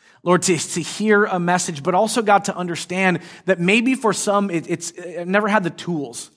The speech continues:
to really look differently at, at kind of what goes on and how we feel and how we navigate it. For some in this room, it's the, the, the trail of broken relationships because of, of attitudes and emotions that flare up and we don't know what to do.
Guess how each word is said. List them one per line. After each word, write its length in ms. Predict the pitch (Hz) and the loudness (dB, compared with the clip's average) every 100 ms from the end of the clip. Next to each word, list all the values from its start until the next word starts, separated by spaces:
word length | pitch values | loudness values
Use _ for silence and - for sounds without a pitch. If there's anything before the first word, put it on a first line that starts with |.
| _ _ _ | _ _ _
to 100 | 202 | 4
really 180 | 208 196 | 6 6
look 280 | 190 185 143 | 4 0 0
differently 480 | 185 196 185 165 | 0 0 -2 0
at, 100 | 160 | 2
at 360 | 156 151 143 139 | 0 -2 -4 -8
kind 160 | 185 185 | -4 -2
of 40 | |
what 160 | 175 160 | 0 -2
goes 220 | 165 139 | -4 -2
on 380 | 160 170 165 160 | 0 2 0 -2
and 100 | 139 | -2
how 140 | 156 | -4
we 120 | 147 | -4
feel 580 | 123 - 190 185 185 160 | -6 -10 -4 0 2 4
and 120 | 151 135 - | 0 0 -10
how 140 | - 190 | 2 4
we 140 | 175 | 4
navigate 560 | 156 170 180 175 180 175 | 4 2 2 2 2 2
it. 100 | 175 | 0
For 100 | 190 | -2
some 280 | - 208 | 2 2
in 40 | 202 | 2
this 200 | 180 - | 0 -2
room, 400 | 175 190 190 180 - - | 0 2 2 -2 -8 -4
it's 180 | 185 185 | -2 0
the, 200 | 180 170 | 2 2
the, 200 | 160 160 | 4 2
the 140 | 156 | 2
trail 520 | 165 - 185 196 202 185 | -2 -2 2 6 6 4
of 160 | 143 | 0
broken 300 | 160 175 180 | 0 0 0
relationships 800 | 160 151 190 190 196 - 185 156 - - - | -2 2 2 2 -4 2 2 2 -6 -16 -2
because 340 | 180 196 156 | 0 2 2
of, 140 | 151 | 0
of 180 | 135 147 | 2 -2
attitudes 600 | 143 170 202 - 214 160 | 0 0 0 -2 -4 -2
and 100 | 165 | -2
emotions 480 | 151 170 190 190 165 | 0 2 0 0 -4
that 160 | 156 - | -4 -6
flare 320 | 190 196 190 | 0 2 4
up 140 | 185 | 2
and 100 | 180 | 0
we 80 | 170 | 0
don't 260 | 180 220 - | 0 -2 -2
know 240 | 170 190 | 2 4
what 320 | 226 190 170 - | 4 2 -4 -4
to 100 | 135 | -8
do. 240 | 113 90 | -8 -12